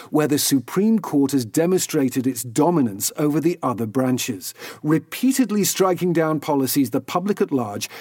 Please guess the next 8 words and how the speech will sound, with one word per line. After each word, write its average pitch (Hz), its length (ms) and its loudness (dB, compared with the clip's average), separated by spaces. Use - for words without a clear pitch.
has 143 160 0
steadily 117 560 0
supported. 156 720 -4
It 151 120 -2
is 175 160 2
also 247 540 2
the 185 200 -4
issue 98 460 -4